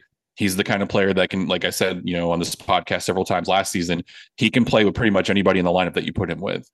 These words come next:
But I really think that he's poised to, to be the number two center. I may, I may be wrong, but I think he's done enough to, to do that. So if I'm, if I'm going best case scenario, if Parsons, Parsons on the top line with Forsberg and O'Reilly,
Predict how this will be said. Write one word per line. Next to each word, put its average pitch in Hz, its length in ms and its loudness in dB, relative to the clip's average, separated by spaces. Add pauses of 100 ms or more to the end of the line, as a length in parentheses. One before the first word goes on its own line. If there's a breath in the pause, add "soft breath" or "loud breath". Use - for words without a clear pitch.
(260)
But 98 80 0
I 95 80 2
really 113 300 4
think 107 280 0
that 95 140 0
he's 98 200 0
poised 95 400 0
to, 98 80 0
to - 120 -2
be 98 140 2
the 98 100 2
number 95 220 2
two 95 160 -4
center. 87 300 0
I 85 80 0
may, 92 100 0
I 95 120 -2
may 101 120 2
be 107 100 4
wrong, 120 440 4 (480 loud breath)
but 98 180 2
I 95 140 2
think 107 240 0
he's 101 160 2
done 98 160 4
enough 95 260 0
to, 87 160 0
to 87 140 -4
do 92 140 0
that. 82 260 -2
So 90 160 2
if 95 240 0
I'm, 104 360 2
if - 560 -12
I'm 110 140 4
going 120 180 6
best 113 220 4
case 113 160 2
scenario, 113 380 6
if - 80 0
Parsons, 117 520 4
Parsons 123 380 4
on 117 60 6
the 110 80 4
top 101 260 2
line 98 120 4
with 92 140 2
Forsberg 95 420 2
and 90 100 2
O'Reilly, 87 580 0